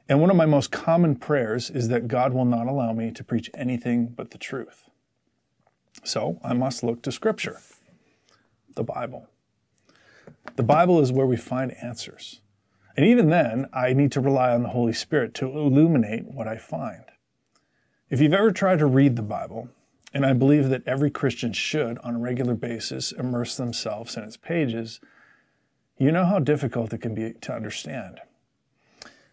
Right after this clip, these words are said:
It's written in ancient languages and then translated. It's written by over forty authors over a period of,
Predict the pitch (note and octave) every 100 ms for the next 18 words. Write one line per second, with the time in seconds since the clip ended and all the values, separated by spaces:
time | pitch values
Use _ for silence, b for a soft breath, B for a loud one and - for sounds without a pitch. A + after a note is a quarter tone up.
0 | B A#2 B2 F#3 D#3 D3 B2 A#2 C3 C#3
1 | - A2+ A#2+ D#3+ E3+ D3+ D#3+ D#3 C#3+ A#2+
2 | B2 A#2 - C#3+ D3+ C3 C#3 C3+ B2+ B2+
3 | B2 A#2+ _ b b b b b B2+ -
4 | D3+ E3+ B2 B2+ C#3+ C3 A#2+ - D3+ D#3
5 | D3+ D3 E3+ - A2 A#2+ - C#3+ C#3 B2
6 | - D3+ C#3+ A2